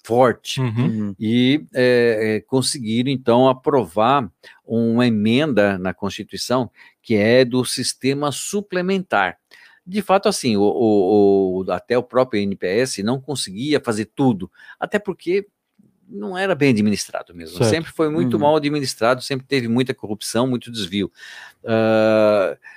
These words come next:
Speaker 1: e, eh, a gente não conseguia, a justiça não conseguia, eh, botar essas coisas nos, nos eixos.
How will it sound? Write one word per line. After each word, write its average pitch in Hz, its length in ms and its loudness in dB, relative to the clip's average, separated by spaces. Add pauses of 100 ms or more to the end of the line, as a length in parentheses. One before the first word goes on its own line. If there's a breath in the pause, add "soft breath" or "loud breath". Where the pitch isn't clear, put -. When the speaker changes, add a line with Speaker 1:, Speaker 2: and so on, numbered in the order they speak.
(140)
Speaker 1:
e, 127 460 2
eh, 110 280 0
a 104 60 0
gente 120 300 -2
não 131 160 0
conseguia, 123 1120 2
a 95 140 0
justiça 107 500 -6
não 131 100 -6
conseguia, 131 640 0 (380 loud breath)
eh, 104 760 -2
botar 113 340 2
essas 110 280 0
coisas 98 360 0
nos, 101 300 0
nos 104 220 -4
eixos. - 460 -8